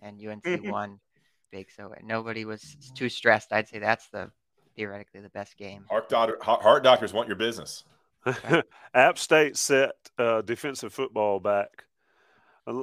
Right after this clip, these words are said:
Speaker 3: like I asked Mac in the press conference, "Are you a nine to six guy or sixty-three sixty-one?" And he said, "Sixty-three sixty-one tells me that there's no defense." And that game was still insane.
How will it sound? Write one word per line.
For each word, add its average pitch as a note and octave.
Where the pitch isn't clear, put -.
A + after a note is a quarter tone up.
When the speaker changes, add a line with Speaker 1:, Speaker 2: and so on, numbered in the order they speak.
Speaker 3:
like C3
I B2
asked A#2+
Mac B2
in A2+
the G#2
press C3
conference, G#2+
"Are A#2
you A2+
a -
nine A2+
to G#2
six A#2+
guy A#2+
or G#2+
sixty-three A#2
sixty-one?" A2
And F#2
he G2
said, G2+
"Sixty-three A#2
sixty-one G2+
tells G2
me F#2
that F2
there's F#2+
no F2
defense." -
And F2
that A#2
game G2
was F2
still F#2
insane. E2+